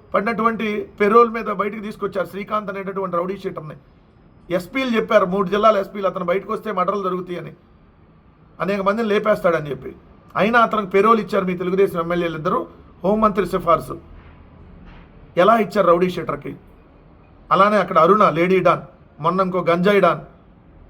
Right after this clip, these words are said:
పీట్రేగిపోతున్నారు. అటన్నిటికీ మీరు కదా కారణం. స్టేట్మెంట్లకి మీరు చేసేటటువంటి పనులకి ఏమన్నా సంబంధం ఉంటుందా?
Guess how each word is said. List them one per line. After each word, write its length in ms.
పీట్రేగిపోతున్నారు. 1000
అటన్నిటికీ 400
మీరు 220
కదా 120
కారణం. 360
స్టేట్మెంట్లకి 760
మీరు 200
చేసేటటువంటి 560
పనులకి 280
ఏమన్నా 240
సంబంధం 420
ఉంటుందా? 280